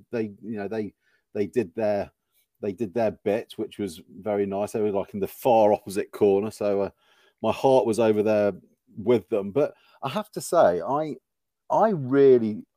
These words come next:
I was really impressed with the stadium. I mean, the,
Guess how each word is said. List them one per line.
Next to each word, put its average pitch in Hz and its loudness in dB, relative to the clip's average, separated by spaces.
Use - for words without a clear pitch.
I 151 0
was 139 -4
really 113 0
impressed 104 -6
with 87 -12
the 85 -12
stadium. 110 -4
I 113 -8
mean, 127 -6
the, 127 -6